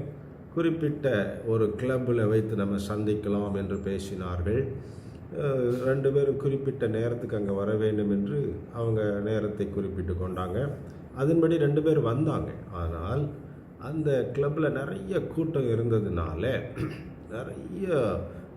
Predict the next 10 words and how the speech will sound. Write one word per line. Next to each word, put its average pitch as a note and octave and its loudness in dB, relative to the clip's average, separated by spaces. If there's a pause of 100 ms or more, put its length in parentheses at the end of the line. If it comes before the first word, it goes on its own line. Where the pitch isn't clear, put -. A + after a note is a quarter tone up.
அஹ், G2 -2 (120)
கிரவுடில் B2 2
இருந்ததுனால A2+ 2 (380)
ஒருத்தரை D3 2
ஒருத்தர் C#3 -2
கண்டுபிடிக்க C#3+ -2
முடியவில்லை. F2+ 0 (580)
அந்த A2+ 2
சகோதரன் D3 2
அந்த B2 -2